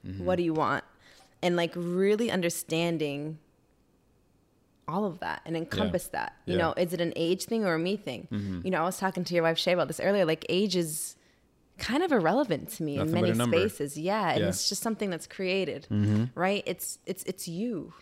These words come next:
Speaker 1: Yeah.
Speaker 2: It's all in you.
Speaker 1: Right.
Speaker 2: Uh, dating can be easy. Dating
Speaker 1: Yeah.
Speaker 2: can be fun. Dating can be hard, but it's how you create that dating space
Speaker 1: Right.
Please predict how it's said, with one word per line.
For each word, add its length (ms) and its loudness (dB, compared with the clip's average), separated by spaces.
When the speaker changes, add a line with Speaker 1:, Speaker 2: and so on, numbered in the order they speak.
Speaker 1:
Yeah. 200 2
Speaker 2:
It's 260 -6
all 180 4
in 160 0
you. 340 0
Speaker 1:
Right. 240 -6
Speaker 2:
Uh, 200 2
dating 340 0
can 140 -4
be 200 -8
easy. 500 -4
Dating 240 4
Speaker 1:
Yeah. 80 -4
Speaker 2:
can 140 -2
be 80 -6
fun. 500 0
Dating 220 2
can 160 -4
be 100 -4
hard, 460 2
but 80 4
it's 180 0
how 180 -4
you 320 -4
create 540 -4
that 280 -4
dating 340 -2
space 500 -10
Speaker 1:
Right. 180 0